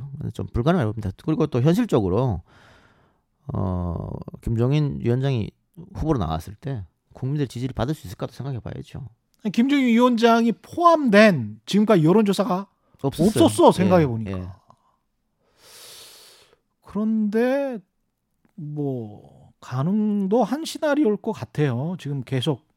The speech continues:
Speaker 2: 들려오는 이야기들은.
Speaker 1: 젊은 사람이 좀 합시다, 이제는. 아, 참.
Speaker 2: <laughs> 아니, 뭐, 조 바이든이나 트럼프 대통령이나 뭐,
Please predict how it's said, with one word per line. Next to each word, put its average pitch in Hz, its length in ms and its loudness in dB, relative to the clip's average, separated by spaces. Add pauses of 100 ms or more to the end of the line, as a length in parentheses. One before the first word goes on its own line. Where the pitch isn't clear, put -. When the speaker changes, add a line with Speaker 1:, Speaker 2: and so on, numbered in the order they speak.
(380)
Speaker 2:
들려오는 156 440 2
이야기들은. 127 720 -6 (400)
Speaker 1:
젊은 147 300 4
사람이 120 220 -2
좀 110 140 -8
합시다, 117 400 -6
이제는. 92 300 -6 (380)
아, 247 560 2
참. 165 460 -2 (200)
Speaker 2:
<laughs> - 160 -20
아니, 160 220 -4
뭐, 185 180 -6
조 165 180 -4
바이든이나 160 640 -2
트럼프 247 300 -6
대통령이나 156 640 -4
뭐, 127 220 -6